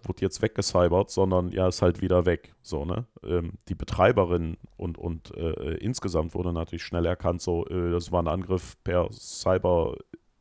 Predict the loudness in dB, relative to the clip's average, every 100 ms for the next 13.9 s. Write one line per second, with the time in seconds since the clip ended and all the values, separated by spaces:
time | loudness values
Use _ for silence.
0 | -20 -20 _ -20 -20 -2 0 2 2 0
1 | -2 -20 -20 -20 -20 -20 -20 _ 2 6
2 | 6 6 2 -2 -4 0 4 6 6 4
3 | 4 4 4 0 -14 -12 -8 -2 0 4
4 | 4 4 -2 0 0 0 2 2 2 2
5 | 0 2 0 4 4 2 -4 -2 2 2
6 | 0 0 0 0 -4 -2 -2 4 4 4
7 | 0 2 2 2 -20 -14 4 4 4 -4
8 | -4 -4 -6 -6 -12 -14 -20 -20 -20 -20
9 | -20 _ _ -2 0 4 4 6 0 2
10 | 2 2 -2 0 0 0 0 0 4 4
11 | 4 0 _ _ _ _ _ -2 4 4
12 | 4 0 2 2 0 -6 -2 0 -2 -2
13 | -2 0 0 2 2 2 -2 -2